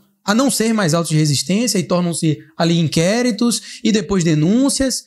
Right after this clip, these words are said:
e depois o camarada tem uma busca, e depois o camarada tem uma prisão temporária na casa dele. E aí ele acha que a partir daquele momento o advogado criminalista é uma pessoa correta. Então não pode ser assim. A gente tem que, é, realmente romper com esse paradigma que,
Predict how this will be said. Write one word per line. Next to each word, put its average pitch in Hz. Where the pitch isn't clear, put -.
e 202
depois 214
o 208
camarada 180
tem 185
uma 156
busca, 233
e 214
depois 214
o 202
camarada 190
tem 190
uma 185
prisão 170
temporária 156
na 151
casa 135
dele. 220
E 240
aí 247
ele 294
acha 240
que 254
a 247
partir 233
daquele 269
momento 240
o -
advogado 226
criminalista 233
é -
uma 269
pessoa 247
correta. 185
Então 160
não 277
pode 269
ser 226
assim. 123
A 139
gente 151
tem 202
que, 208
é, 135
realmente 165
romper 196
com 226
esse 202
paradigma 175
que, 190